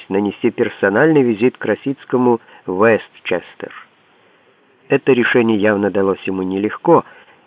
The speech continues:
и вот Красицкий объявляет, что уже отправил письмо с согласием приехать.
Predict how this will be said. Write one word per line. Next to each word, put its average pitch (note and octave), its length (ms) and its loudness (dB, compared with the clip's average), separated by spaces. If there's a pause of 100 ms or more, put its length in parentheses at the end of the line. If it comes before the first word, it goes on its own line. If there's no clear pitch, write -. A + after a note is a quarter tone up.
(240)
и G2+ 80 -2
вот B2+ 180 0
Красицкий D3+ 640 -2
объявляет, G#2 640 0 (180)
что - 220 -2
уже C#3 280 0
отправил A2+ 680 0
письмо C#3+ 480 -2
с - 220 -20
согласием A2+ 840 -4
приехать. E2+ 520 -12